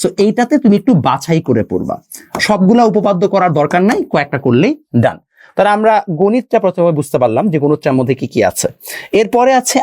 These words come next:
আইসিটি। আইসিটিতে আছে দুই, চার, পাঁচ এবং ছয়। দুই, চার, পাঁচ, ছয় যদি আমরা খেয়াল করে দেখি,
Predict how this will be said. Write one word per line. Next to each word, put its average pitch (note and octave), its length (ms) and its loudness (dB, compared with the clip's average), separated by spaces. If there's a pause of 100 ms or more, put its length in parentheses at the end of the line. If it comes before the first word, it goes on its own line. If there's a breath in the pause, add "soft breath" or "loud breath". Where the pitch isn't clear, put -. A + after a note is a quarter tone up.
আইসিটি। D3+ 680 0 (2000 loud breath)
আইসিটিতে G3 440 -2
আছে A#3 240 0
দুই, G#3+ 500 2 (420)
চার, E3+ 380 0 (440)
পাঁচ D#3 400 0
এবং A2+ 280 0
ছয়। A2+ 280 -4 (600 loud breath)
দুই, G3 240 4
চার, C#4+ 200 0
পাঁচ, G#3 300 -2
ছয় B3 100 2
যদি G#3 140 0
আমরা G3+ 140 0
খেয়াল E3+ 280 -2
করে E3 200 0
দেখি, E3+ 340 0